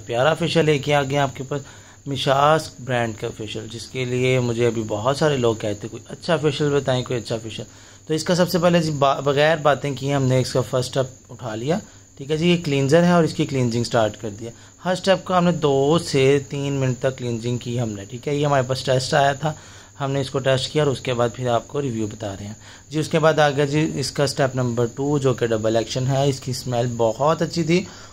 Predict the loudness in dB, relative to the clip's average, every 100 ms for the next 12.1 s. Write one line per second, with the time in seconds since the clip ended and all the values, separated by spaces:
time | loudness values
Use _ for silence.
0 | -4 0 0 2 2 4 4 2 2 2
1 | 2 2 2 4 4 4 2 2 2 4
2 | 2 2 -2 2 4 4 4 4 4 4
3 | 2 -2 -6 -16 -2 0 0 2 4 4
4 | 2 4 6 4 4 2 2 2 0 0
5 | -2 0 0 2 2 4 4 2 -4 -2
6 | 2 4 2 0 0 2 4 4 4 2
7 | 2 0 2 -2 -2 0 2 2 2 2
8 | 2 0 0 -4 -20 _ -8 -6 -4 -6
9 | -4 -4 -2 -2 -2 0 -2 -2 0 2
10 | 2 0 0 2 2 2 2 2 0 0
11 | 0 0 -2 -2 -2 0 -2 -2 -2 -4